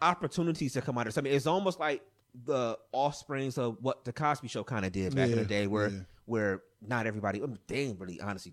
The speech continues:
Speaker 1: coming out of that show, you ain't never gotta work again. But
Speaker 2: Mm-hmm.
Speaker 1: what people could have done or did coming out of those shows, you
Speaker 2: Yeah.
Speaker 1: know, Lisa Bonet did some things. Well, she actually did a movie that got her kicked off the show for a while, but that's
Speaker 2: Mm-hmm.
Speaker 1: neither here nor there. But, um,
Speaker 2: Yeah.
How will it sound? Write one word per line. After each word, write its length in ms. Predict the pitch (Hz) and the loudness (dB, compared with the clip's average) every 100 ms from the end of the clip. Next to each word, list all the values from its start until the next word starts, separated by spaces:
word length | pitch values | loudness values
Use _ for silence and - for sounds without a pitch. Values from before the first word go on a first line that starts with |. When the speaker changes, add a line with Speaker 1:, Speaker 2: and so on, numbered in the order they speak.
| - | -8
Speaker 1:
coming 200 | 135 107 | -4 -4
out 80 | 95 | -4
of 60 | |
that 80 | 101 | -4
show, 100 | 92 | -4
you 200 | 90 107 | -4 -4
ain't 100 | 95 | -4
never 180 | 95 87 | -4 -6
gotta 200 | 85 85 | -8 -8
work 200 | 90 87 | -8 -10
again. 360 | 82 101 87 85 | -12 -10 -10 -4
But 160 | 139 | -2
Speaker 2:
Mm-hmm. 260 | 127 120 117 - _ _ _ | 0 -2 -4 -8 _ _ _
Speaker 1:
what 220 | 123 160 - | 0 0 0
people 220 | 151 131 | -4 -2
could 160 | 165 | -2
have 140 | 127 104 | -2 0
done 260 | 127 120 | 0 2
or 120 | 107 107 | 0 -2
did 300 | 98 131 113 | 2 2 0
coming 240 | - 120 104 | -4 -6 -2
out 120 | 113 | -2
of 60 | 101 | -2
those 180 | 92 | -6
shows, 380 | - 104 85 85 | -6 -4 -4 -4
you 60 | 95 | -4
Speaker 2:
Yeah. 60 | 92 | -4
Speaker 1:
know, 60 | |
Lisa 260 | 95 117 107 | -4 -4 -4
Bonet 340 | 110 110 107 | -4 -2 -2
did 160 | 101 98 | -2 -4
some 160 | 104 | -6
things. 480 | 90 101 90 92 - - | -4 -2 -2 -4 -6 -10
Well, 160 | 90 85 | -10 -10
she 240 | - 92 | -10 -10
actually 200 | 87 90 | -10 -10
did 200 | 90 85 | -10 -10
a 80 | 82 | -10
movie 240 | 98 92 90 | -8 -8 -6
that 160 | 90 - _ | -8 -10 _
got 160 | 92 90 | -10 -10
her 40 | |
kicked 240 | - 107 | -12 -6
off 160 | 113 107 | -6 -6
the 60 | 98 | -10
show 180 | - | -10
for 160 | - 87 | -10 -10
a 40 | 80 | -10
while, 360 | 82 82 90 - | -10 -10 -12 -12
but 220 | 90 - _ _ - | -12 -12 _ _ -8
that's 180 | 143 127 | -4 -2
Speaker 2:
Mm-hmm. 80 | 101 | -2
Speaker 1:
neither 140 | 87 | -2
here 140 | 98 90 | -2 -2
nor 160 | 90 | -2
there. 200 | 95 110 | 0 -2
But, 280 | 92 104 85 - - - | 0 -2 -4 -10 -18 -8
um, 460 | 107 101 95 92 98 | -4 -2 -2 -6 -8
Speaker 2:
Yeah. 120 | 214 | -8